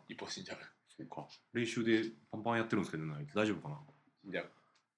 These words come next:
Speaker 1: そう、だから、そうね、全部カタカナにしてもいいと思いますけどね。
Speaker 2: あー、それはちょっとあるかもしれないですね。
Speaker 1: ね。でもまあまあ、あのー、日本語訳したあれもいいんですけどね、
Speaker 2: かっこいいですね、
Speaker 1: アジア語って。
Speaker 2: 味があってね。
Speaker 1: ただ、
Speaker 2: でも、
Speaker 1: ゼンディガー、ゼンディガーの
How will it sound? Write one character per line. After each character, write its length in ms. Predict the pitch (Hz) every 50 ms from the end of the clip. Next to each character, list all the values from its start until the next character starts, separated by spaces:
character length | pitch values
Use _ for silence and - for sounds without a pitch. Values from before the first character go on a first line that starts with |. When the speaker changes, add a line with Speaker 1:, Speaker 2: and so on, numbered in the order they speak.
| _ _ _ _ -
Speaker 1:
そ 80 | 131
う、 20 | 107
だ 80 | 110
か 80 | 104 101
ら、 100 | 95 82 82 80
そ 320 | - 113 107 107 104 104
う 40 | 110
ね、 280 | 139 139 120 - - - -
全 140 | 180 208
部 60 | 208 -
カ 80 | 180
タ 60 | 196
カ 60 | 208 277
ナ 60 | 294
に 40 | -
し 40 |
て 40 | -
も 60 | 143
い 20 | 123
い 40 | 113
と 40 |
思 80 | 98 92
い 20 |
ま 60 | 85 82
す 80 | -
け 60 | 98
ど 60 | 95 117
ね。 120 | 143 147 -
Speaker 2:
あ 880 | 190 214 214 208 208 202 190 190 185 180 175 170 165 160 151 147 143 147
ー、 440 | - - - - - _ _ _ -
そ 60 | - 190
れ 60 | 190
は 100 | 180 175
ち 80 | 180
ょ 40 | 170
っ 20 | -
と 60 | -
あ 40 | 107
る 60 | 107
か 60 | 123
も 80 | 107 87
し 40 | 85
れ 60 | 80
な 40 | 73
い 40 | 71
で 60 | -
す 40 | -
ね。 80 | -
Speaker 1:
ね。 260 | 123 110 90 - - _ _ _ _ _ _ _ _ _ -
で 80 | 196 220
も 80 | 208
ま 80 | 190 185
あ 40 | 170
ま 200 | 143 - - - - - -
あ、 140 | 131 139 143
あ 40 | 143
の 480 | 143 143 139 139 139 139 139 139 139 139
ー、 40 | 175
日 80 | 202
本 180 | - 311 311 302
語 60 | 311
訳 200 | 320 311 320 349
し 80 | 339 -
た 100 | 277 254
あ 40 |
れ 80 | 254 262
も 340 | 262 254 247 247 240 220 202
い 80 | 240
い 40 | 320
ん 20 | 359
で 40 | 320
す 100 | - -
け 60 | 131
ど 60 | 123
ね、 160 | 143 135 120 127
Speaker 2:
か 120 | - 165 -
っ 40 |
こ 100 | 175 175
い 40 | 147
い 20 | 127
で 60 | 113
す 60 | 139
ね、 60 | 170
Speaker 1:
ア 40 | 175
ジ 80 | 170 -
ア 0 |
語 60 | 139
っ 60 | 135
て。 40 | 117 123
Speaker 2:
味 20 |
が 80 | 117 123
あ 40 | 120
っ 40 | -
て 60 | 104
ね。 200 | 101 113 131 - - _ _ -
Speaker 1:
た 80 | -
だ、 80 | 156 156
Speaker 2:
で 60 | 185
も、 240 | 127 107 - - - - - - _ _ _ _ 180
Speaker 1:
ゼ 140 | 175 220 247
ン 100 | 247 226
デ 80 | 226
ィ 60 | 208 180
ガ 520 | 180 165 156 151 147 139 - - - - - _ - -
ー、 200 | - - - - - - 180
ゼ 140 | 196 226 233
ン 120 | 247 247 240
デ 100 | 240 214
ィ 40 | 190
ガ 220 | 190 175 170 165
ー 40 | 170
の 320 | 180 196 196 - - -